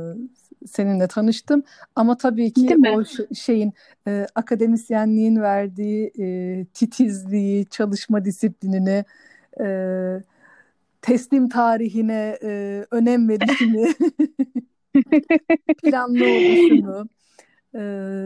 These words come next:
Speaker 1: sözünün arkasında duruşunu, e, onları
Speaker 2: Eyvallah.
Speaker 1: bi-, onları biliyorum. Ama, e, hani bunlar, e,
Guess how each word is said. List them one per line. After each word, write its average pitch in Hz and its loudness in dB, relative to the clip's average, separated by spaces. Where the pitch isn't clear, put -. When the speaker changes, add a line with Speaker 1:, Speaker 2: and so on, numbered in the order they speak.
Speaker 1:
sözünün 233 2
arkasında 220 0
duruşunu, 196 -6
e, 220 -10
onları 208 0
Speaker 2:
Eyvallah. 240 4
Speaker 1:
bi-, 214 -2
onları 240 2
biliyorum. 247 0
Ama, 262 -2
e, 233 -8
hani 226 -6
bunlar, 233 -6
e, 208 -12